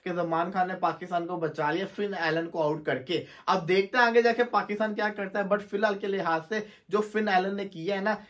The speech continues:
ये जो पाकिस्तान की bowling है, इनका, इनके साथ ना यही होना चाहिए था,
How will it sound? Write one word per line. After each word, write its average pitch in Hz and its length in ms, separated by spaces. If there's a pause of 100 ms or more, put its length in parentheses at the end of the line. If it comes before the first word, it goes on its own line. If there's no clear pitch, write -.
(180)
ये 180 140
जो 226 100
पाकिस्तान 202 520
की 208 140
bowling 175 420
है, 151 160 (220)
इनका, 214 420 (180)
इनके 226 320
साथ 208 340
ना 247 80
यही 208 340
होना 202 240
चाहिए 165 260
था, 139 220